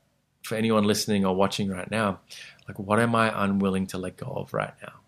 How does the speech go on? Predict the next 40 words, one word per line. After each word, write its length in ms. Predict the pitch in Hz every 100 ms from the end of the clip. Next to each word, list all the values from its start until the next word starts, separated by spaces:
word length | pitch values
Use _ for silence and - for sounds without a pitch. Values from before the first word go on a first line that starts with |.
| _ _ _ _ _
You 140 | - 131
can 0 |
think 200 | 110 107
of 80 |
it 100 | 101 -
like 160 | -
that. 260 | - 50 - - - - -
And 240 | 107 98
it 80 | 95
can 120 | 101
sometimes 480 | - 101 95 92 92
be 120 | 95
a 60 | 90 92
memory. 320 | 120 143 - - - - - -
It 80 |
can 100 | 107
sometimes 500 | 98 104 98 101 98
be, 400 | 92 95 92 90 -
you 60 | 95
know, 100 | 90
this 240 | 92 -
relationship 640 | 98 107 - 131 - -
that 120 | 98
ended 320 | 95 98 98 -
five 300 | 98 95 95
years 160 | 98
ago. 380 | 101 95 95 - - - -
I'm 80 | 107
not 180 | 110 110
willing 240 | 113 110
to 80 | 104
give 200 | 101 98
that 140 | 101 113
up. 280 | 104 - - - -
Or 120 | 107
it 80 | 110
could 220 | 110 127
be 300 | 110 113 110
the, 440 | 107 104 104 104 -
the, 320 | 101 104 101